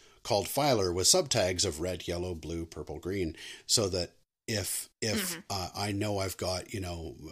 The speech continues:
Speaker 1: a piece of action support material or something like that,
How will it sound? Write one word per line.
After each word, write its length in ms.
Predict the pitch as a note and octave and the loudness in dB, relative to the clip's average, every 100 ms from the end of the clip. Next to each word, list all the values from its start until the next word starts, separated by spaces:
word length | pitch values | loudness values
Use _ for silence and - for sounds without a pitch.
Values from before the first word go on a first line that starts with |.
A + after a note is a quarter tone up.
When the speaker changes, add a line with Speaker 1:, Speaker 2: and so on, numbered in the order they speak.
| C2+ G2+ | -12 -12
Speaker 1:
a 40 | |
piece 280 | - G2+ G2 | -4 2 2
of 100 | D#2 | 2
action 280 | F2+ E2+ - | -4 0 0
support 300 | - - B2+ | 0 0 0
material 340 | B2+ D3 C#3 B2+ | 4 4 6 6
or 80 | |
something 240 | B2 B2+ A#2 | 4 4 2
like 180 | A2 A2+ | 0 2
that, 280 | G#2 G2+ | 0 0